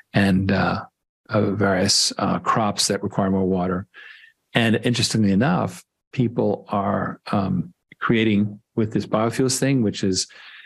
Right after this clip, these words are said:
supposedly, uh, climate friendly, but it also requires a lot of water, up to, up to a thousand gallons of water for a single liter of, a single quart of biofuel.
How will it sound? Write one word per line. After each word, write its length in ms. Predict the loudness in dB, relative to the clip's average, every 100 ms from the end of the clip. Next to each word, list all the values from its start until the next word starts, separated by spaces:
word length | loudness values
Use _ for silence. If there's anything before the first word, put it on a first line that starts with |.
| -4
supposedly, 1080 | -4 0 0 2 2 2 2 2 0 -2
uh, 380 | -4 -4 -4 -6 -6 -10
climate 320 | -2 -2 -2
friendly, 480 | -2 0 2 2 0 -4 -20 -20 _ _ _
but 80 | 0
it 80 | 2
also 320 | 0 0 0
requires 480 | 0 -2 -2 -2 0
a 60 |
lot 440 | 0 2 0 0 -2
of 80 |
water, 300 | -2 -2 0
up 100 | -2
to, 160 | -2 -6 -6
up 120 | -8
to 120 | -2 -2
a 40 |
thousand 360 | 0 0 0 0
gallons 320 | 2 2 0
of 80 | 0
water 440 | 0 0 -4 -10 _ _ _ _ _ _ _ _ _ _ -16 0
for 580 | 2 2 2 0 -4 -4
a 160 | -2
single 380 | 0 0 0 2
liter 300 | 2 2 0
of, 180 | -4 -6
a 100 | -4
single 280 | -2 0 -2
quart 400 | -4 -2 -2 -2
of 80 |
biofuel. 640 | -2 -2 -4 -4 -2 -2